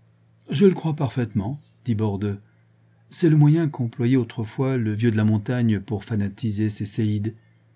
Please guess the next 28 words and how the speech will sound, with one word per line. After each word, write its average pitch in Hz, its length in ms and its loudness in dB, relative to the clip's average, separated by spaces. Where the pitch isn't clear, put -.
Et 139 120 4
aujourd'hui 147 340 4
encore, 151 280 0
les 139 120 0
sujets 131 320 0
du 127 100 -2
grand 117 160 -2
seigneur 151 560 -2
font 170 260 -6
ce 175 120 -8
que 165 100 -4
vous 131 160 0
venez 139 180 2
de 120 140 -2
faire 135 280 -8
sans 123 200 0
doute, 139 340 -2
quand 101 260 -6
ils 98 100 -2
veulent 101 180 -4
passer 110 380 -2
quelques 104 400 -4
heures 117 140 -2
dans 107 100 -2
le 95 100 -6
paradis 107 360 -2
de 101 80 -2
Mahomet. 98 500 -4